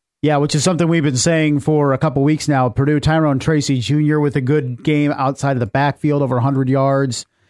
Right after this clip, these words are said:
and, uh, a touchdown. When you look at Illinois, is we're seeing why talent is so important,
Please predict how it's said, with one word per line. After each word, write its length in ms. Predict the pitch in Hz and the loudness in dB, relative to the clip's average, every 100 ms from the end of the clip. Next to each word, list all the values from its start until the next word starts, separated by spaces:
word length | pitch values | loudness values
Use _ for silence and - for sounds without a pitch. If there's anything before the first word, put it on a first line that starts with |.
| _ _ - | _ _ -4
and, 680 | 123 123 120 117 113 110 - - | -2 0 0 0 0 -2 -6 -6
uh, 360 | 127 117 113 | -2 0 0
a 80 | 113 | -2
touchdown. 800 | - 160 151 - 143 139 135 117 - _ _ _ _ _ - | -2 -2 -2 -2 0 2 0 -2 -8 _ _ _ _ _ -2
When 160 | 190 | 2
you 160 | 185 190 | 2 2
look 320 | 170 226 247 - | 2 2 0 0
at 260 | 185 175 - | 0 0 0
Illinois, 680 | 202 185 165 151 123 92 - _ _ _ _ _ | 0 2 2 2 0 -4 -10 _ _ _ _ _
is 520 | - 165 147 117 - - 175 - _ | -2 0 0 0 -4 -8 -14 -18 _
we're 140 | 180 | 0
seeing 720 | 202 - 214 214 190 175 170 - _ _ _ _ _ | 2 0 0 2 2 0 -2 -6 _ _ _ _ _
why 520 | - 127 120 147 175 165 | -10 -4 0 2 2 0
talent 520 | - 160 151 143 - _ | 0 2 2 0 -4 _
is 180 | - 139 | -4 -2
so 260 | - 156 135 | 0 0 0
important, 500 | 123 120 117 98 | 0 0 -2 -4